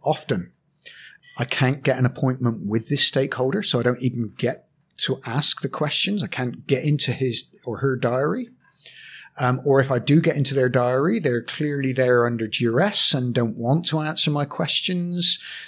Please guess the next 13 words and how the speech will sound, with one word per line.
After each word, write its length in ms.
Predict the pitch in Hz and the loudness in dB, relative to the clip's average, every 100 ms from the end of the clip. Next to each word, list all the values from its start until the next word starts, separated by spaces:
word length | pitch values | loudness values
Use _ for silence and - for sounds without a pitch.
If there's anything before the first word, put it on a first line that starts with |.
| - | -4
They 160 | 131 120 | 0 2
may 240 | 120 117 | 4 2
bullshit 960 | 113 - 170 175 - - - - 185 180 | 0 2 4 4 2 2 2 0 -2 -2
me. 100 | 180 | -2
Am 140 | 165 | 0
I 80 | 143 | -2
allowed 240 | 139 135 | -2 -4
to 60 | - | -4
say 200 | - 143 | 0 0
that? 220 | 143 139 - - - - - | 0 -2 -6 -14 -18 -16 -2
Um, 400 | 131 127 127 - - - - - _ - | 2 2 2 -4 -16 -18 -18 -20 _ -4
they 160 | 139 135 | 2 4
may 600 | 135 131 131 123 - | 4 4 4 0 -4